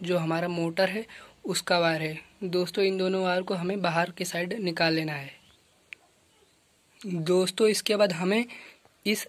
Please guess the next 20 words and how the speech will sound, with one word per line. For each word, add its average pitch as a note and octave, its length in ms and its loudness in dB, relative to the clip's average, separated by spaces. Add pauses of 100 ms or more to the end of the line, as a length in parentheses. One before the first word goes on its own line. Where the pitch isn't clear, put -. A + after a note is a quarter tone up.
(140)
एलईडी F3+ 380 4
लाइट F#3 280 2
को A3 180 4
इसके - 340 -2
अंदर F#3+ 420 2 (1000)
लगाना E3 440 2
है। D3 240 -8 (2500)
देख G#3+ 360 6
सकते G3+ 300 4
हैं F#3+ 100 6
दोस्तों F#3 400 2 (480)
हमारी F3 500 4
एलईडी F#3 400 4
लाइट G3 300 4 (140)
बल्ब F#3+ 340 8
के G#3 140 2
अंदर F#3 320 6
लग F#3 240 4
चुकी F#3 260 0
है। D#3+ 200 0